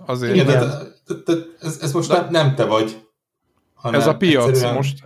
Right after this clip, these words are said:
Speaker 1: a, azt
Speaker 2: Ja.
Speaker 1: érzed. Tehát most
Speaker 2: Ta-, talán
Speaker 3: Igen, ez
Speaker 2: ezzel
Speaker 3: az,
Speaker 2: a
Speaker 3: hogy
Speaker 2: héten jön egy-két kisebb meg-, megjelenés, vagy jött egy, egy, egy kisebb megjelenés, aztán most megint annyi.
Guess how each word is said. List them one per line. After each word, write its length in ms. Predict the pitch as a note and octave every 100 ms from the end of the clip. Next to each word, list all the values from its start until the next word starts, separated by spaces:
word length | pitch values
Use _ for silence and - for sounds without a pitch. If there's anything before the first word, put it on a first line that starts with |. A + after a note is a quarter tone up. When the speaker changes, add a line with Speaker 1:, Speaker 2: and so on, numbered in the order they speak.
| -
Speaker 1:
a, 200 | C3 C3+
azt 220 | B2+ G#2+
Speaker 2:
Ja. 60 |
Speaker 1:
érzed. 360 | A#2 B2 B2 B2+ D#3+ E3 C#3+ D#3+ _ _
Tehát 200 | C3+ B2
most 280 | C3 - _ - -
Speaker 2:
Ta-, 140 | -
talán 200 | - E3+
Speaker 3:
Igen, 120 | D#3+ C#3+
ez 60 |
Speaker 2:
ezzel 120 | -
Speaker 3:
az, 80 | D3
Speaker 2:
a 40 | A#2+
Speaker 3:
hogy 80 |
Speaker 2:
héten 300 | B2+ A#2 F#2+
jön 160 | G#2+ A2+
egy-két 320 | A2+ - A2
kisebb 360 | - A2+ - G2+
meg-, 260 | G#2 C3
megjelenés, 680 | G#2+ A2 A#2+ A#2+ A#2+ B2 A#2+
vagy 180 | - G#2+
jött 260 | G#2+ G#2+
egy, 200 | - G#2 -
egy, 200 | - -
egy 280 | - - -
kisebb 300 | B2 - G#2+
megjelenés, 500 | G#2+ A2 A2+ A#2 -
aztán 360 | A#2 - A#2+
most 300 | A#2+ B2 B2
megint 300 | E3 D3 G#2
annyi. 380 | - - G2+ -